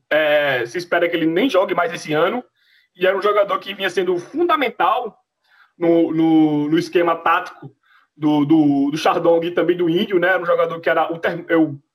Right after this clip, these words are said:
gosto de classificar ele como era o termômetro do meio de campo do Souza, né, quando ele estava ligado, o jogo fluía muito, e, e, e quando ele tava um pouco mais desligado, o Souza empacava um pouquinho mais.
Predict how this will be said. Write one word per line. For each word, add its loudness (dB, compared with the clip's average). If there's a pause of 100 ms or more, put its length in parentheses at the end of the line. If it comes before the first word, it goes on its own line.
(180)
gosto 2
de -10
classificar -2
ele -2
como 0
era 0
o -2
termômetro -2
do -4
meio 0
de -6
campo -2
do -8
Souza, 2
né, 2
quando -4
ele -4
estava -2
ligado, 0 (360)
o -8
jogo 0
fluía -2
muito, -2 (500)
e, -4
e, -10
e -10
quando 0
ele 2
tava 0
um 2
pouco -4
mais 2
desligado, -2
o -8
Souza -2
empacava -4
um -12
pouquinho -4
mais. -2